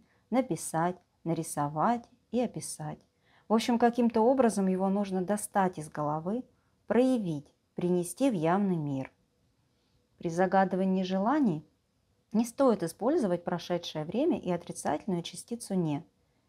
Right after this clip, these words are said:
Вместо этого используйте настоящее время и утвердительную форму, будто желание уже есть факт настоящего. Вот оно, уже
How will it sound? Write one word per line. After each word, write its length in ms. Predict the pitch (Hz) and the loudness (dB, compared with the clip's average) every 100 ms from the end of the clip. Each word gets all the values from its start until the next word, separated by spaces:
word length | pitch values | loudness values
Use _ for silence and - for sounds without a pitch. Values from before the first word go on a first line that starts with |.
| _ _ _ | _ _ _
Вместо 300 | 214 247 190 | -2 0 2
этого 340 | 254 320 196 | 0 0 -2
используйте 540 | 190 - 220 220 156 175 | -2 -2 -2 -2 -4 -2
настоящее 800 | 180 185 208 196 175 - - 160 | -4 -2 -2 2 0 0 -4 -2
время 340 | 247 359 208 | 0 2 2
и 160 | - 180 | 0 -4
утвердительную 800 | 170 165 175 202 330 254 233 226 - | -4 -4 -4 -4 -4 0 0 0 0
форму, 400 | 170 165 160 151 _ _ _ - | 0 2 -2 -6 _ _ _ -4
будто 280 | 185 190 | -2 -2
желание 520 | 185 185 202 254 226 190 | -2 2 4 4 4 0
уже 240 | 190 208 | -2 -2
есть 380 | 196 233 247 - | -2 -2 -4 -2
факт 240 | 220 226 | -2 0
настоящего. 840 | 214 208 202 190 165 147 - - - _ _ _ _ _ | -2 -2 -4 0 0 -2 -8 -12 -14 _ _ _ _ _
Вот 380 | 185 285 302 180 | 0 4 4 4
оно, 280 | 156 151 - _ | -2 -4 -10 _
уже 460 | 180 175 - 226 | -2 -2 0 0